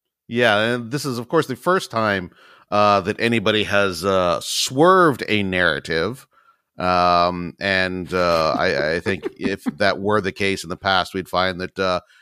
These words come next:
Speaker 1: you could just swerve people every, I don't know, Monday night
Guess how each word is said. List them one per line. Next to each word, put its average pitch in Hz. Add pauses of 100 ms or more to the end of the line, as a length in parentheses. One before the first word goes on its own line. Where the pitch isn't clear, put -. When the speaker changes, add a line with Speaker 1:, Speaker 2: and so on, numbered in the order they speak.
Speaker 1:
you 190
could 202
just -
swerve 143
people 151
every, 143
I 117
don't 156
know, 120
Monday 120
night 123